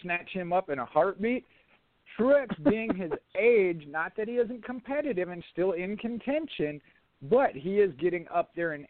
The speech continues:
Speaker 1: age. So, uh, I think he would have a little concern. I mean, we look at Matt Kenseth. He was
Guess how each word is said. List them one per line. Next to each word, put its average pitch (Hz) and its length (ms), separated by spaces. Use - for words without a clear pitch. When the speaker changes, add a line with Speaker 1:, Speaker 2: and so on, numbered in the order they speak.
Speaker 1:
age. 143 420
So, 143 340
uh, 147 320
I 185 100
think 202 220
he 214 100
would 220 140
have 202 140
a - 20
little 190 220
concern. 196 560
I 147 40
mean, 151 200
we 156 80
look 185 200
at 165 100
Matt 185 240
Kenseth. 196 440
He 127 180
was 202 180